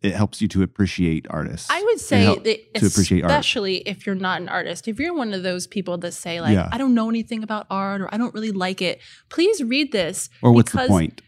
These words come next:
Speaker 2: yeah, it will give
Speaker 1: Yeah.
Speaker 2: you a greater appreciation for how art has been used in the church, how
Speaker 1: Mm-hmm.
Speaker 2: there was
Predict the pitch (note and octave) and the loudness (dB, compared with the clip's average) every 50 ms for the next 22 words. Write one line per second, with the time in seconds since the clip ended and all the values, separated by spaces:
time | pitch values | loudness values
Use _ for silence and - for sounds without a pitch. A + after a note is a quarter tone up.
0 | - - D4+ A4 A4+ D#4 D3+ - - - D4+ E4+ F#4 F4+ C#4+ D4+ A4+ A4+ B4 B4 | -12 -6 -2 2 4 4 4 2 0 -2 0 0 2 0 2 2 0 2 2 0
1 | A4+ C#4+ C4 C4 C#4 C#4 C#4+ D#4 E4 - B3+ - - - C4+ B3+ - - C4 A#3+ | 0 0 0 0 0 0 0 0 -2 -2 -4 -6 -2 -2 -2 -2 -2 -4 -4 -2
2 | A#3+ B3+ C4 - - A#3+ G#3+ G#3 G#3 G#3 - - - _ _ _ - B3 A#3+ - | -2 -2 -2 -2 -4 -4 -2 -2 -4 -6 -8 -12 -20 _ _ _ -2 -2 -2 -2
3 | A3 - - B3+ C4+ D4+ D#4+ D4 - - G#3 G#3+ G#3+ G#3+ G#3 - - - A3 G3 | -4 -2 -2 0 0 0 -2 -2 0 2 2 2 2 0 -2 -6 -6 -6 -6 -4
4 | G3 G#3+ G#3 G3+ G3 F#3+ G3 G#3 A3 B3 B3 - - A3 G#3 G3 G3 - - F#3+ | -4 -4 -2 0 0 0 0 2 2 0 0 0 0 0 0 -2 -2 -4 -4 -2
5 | F3 F3+ G#3 - - - - - - D4 F4 G4+ - D#4 C#4+ C4+ A#3 A#3+ A3+ A3 | 0 -2 -2 -4 -8 -10 -4 2 2 4 4 4 2 2 2 2 2 2 2 2
6 | G#3+ - | 0 -2